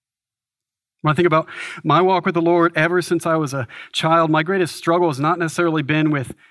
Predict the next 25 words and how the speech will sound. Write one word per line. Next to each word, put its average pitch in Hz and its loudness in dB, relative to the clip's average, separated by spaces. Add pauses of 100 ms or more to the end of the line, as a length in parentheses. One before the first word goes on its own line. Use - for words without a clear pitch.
(120)
with 175 2
the 135 -2
laws 156 2
of 180 -2
God. 165 2
I'm, 147 0
I'm 143 0
kind 170 -2
of 143 0
naturally, 156 0
like, 143 -2
a 143 -2
law-abiding 139 0
<laughs> - -18
citizen, 151 0
you 143 2
know. 139 0
I 131 0
just 131 -8
kind 165 -2
of 117 -6
do 143 4
whatever 139 0
I'm 127 -6
told. 147 -4